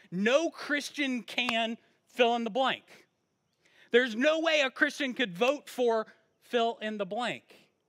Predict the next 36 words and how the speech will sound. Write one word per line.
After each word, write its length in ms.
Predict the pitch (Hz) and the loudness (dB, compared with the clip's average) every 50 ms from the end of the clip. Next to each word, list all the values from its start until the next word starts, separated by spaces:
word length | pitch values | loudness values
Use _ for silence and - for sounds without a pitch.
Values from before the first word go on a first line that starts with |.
| _ _ _ _ _ _ _ _ _ _ | _ _ _ _ _ _ _ _ _ _
My 200 | - 202 208 202 | -2 0 0 0
fear 520 | 202 - - - 262 254 277 269 247 226 208 | 0 -4 -12 -10 -6 -4 -2 -2 -2 -2 -2
is 420 | 175 175 175 170 165 165 156 - | -2 -2 0 0 -2 -2 -6 -6
that 200 | - 185 170 170 - | -2 -2 -2 -2 -2
in 160 | 185 208 214 190 | -6 -8 -8 -8
so 200 | - - 208 185 | -6 -4 -4 -4
doing, 440 | 160 175 190 190 180 175 175 156 | -4 -6 -6 -4 -4 -4 -6 -6
we 120 | 160 165 170 | -6 -6 -8
redefine 760 | 160 156 190 196 208 202 214 - - 196 180 170 170 175 160 | -8 -8 -8 -6 -4 -4 -6 -6 -4 -4 -4 -2 -2 -4 -6
what 240 | 139 143 156 160 165 | -6 -4 -4 -4 -4
it 160 | 165 - - | -6 -8 -10
means 320 | 147 151 147 147 143 - | -10 -8 -8 -10 -12 -14
to 100 | - 156 | -14 -14
be 160 | 135 135 135 123 | -12 -10 -10 -10
a 60 | 113 | -10
Christian. 440 | _ - - 139 - - - _ _ _ _ _ _ _ _ _ _ _ _ _ _ _ _ _ _ _ _ _ - | _ -12 -12 -12 -12 -14 -20 _ _ _ _ _ _ _ _ _ _ _ _ _ _ _ _ _ _ _ _ _ -8
My 240 | 160 175 202 233 254 | -2 0 2 2 0
voting 520 | 196 165 170 202 214 - 208 202 190 185 | -2 -2 -2 0 0 0 -2 -2 -4 -4
record 460 | 165 160 165 165 - - 165 151 135 - | -2 -2 -2 -2 -2 -4 -8 -8 -8 -8
is 200 | 151 165 156 - | -10 -10 -10 -8
not 360 | 165 160 160 156 165 185 190 - - | -8 -4 -2 0 0 0 -2 -6 -8
what 200 | 170 175 165 147 | -8 -8 -8 -6
makes 380 | 147 143 147 139 - - - | -6 -8 -8 -8 -10 -14 -14
me 140 | 147 131 123 | -12 -12 -12
a 40 | 117 | -12
Christian. 440 | - - - 131 - - - 123 _ _ _ _ _ _ _ _ _ _ _ _ _ _ _ _ _ _ _ _ _ - | -14 -14 -16 -16 -16 -16 -20 -20 _ _ _ _ _ _ _ _ _ _ _ _ _ _ _ _ _ _ _ _ _ -10
And 140 | 151 165 170 | -6 -4 -2
it 100 | 202 220 | -2 -2
is 180 | 220 180 139 143 | -2 -4 -6 -6
not 340 | 156 151 143 185 196 - | -6 -4 -4 -4 -4 -6
what 180 | 165 170 160 147 | -6 -10 -8 -6
makes 280 | 156 143 143 - - - | -8 -8 -8 -10 -16 -14
you 180 | 147 160 147 | -12 -10 -10
a 40 | 131 | -10
Christian 460 | - - 143 120 - - 107 104 101 107 | -12 -14 -18 -18 -18 -18 -20 -20 -20 -20
either. 240 | 113 107 - _ | -20 -20 -20 _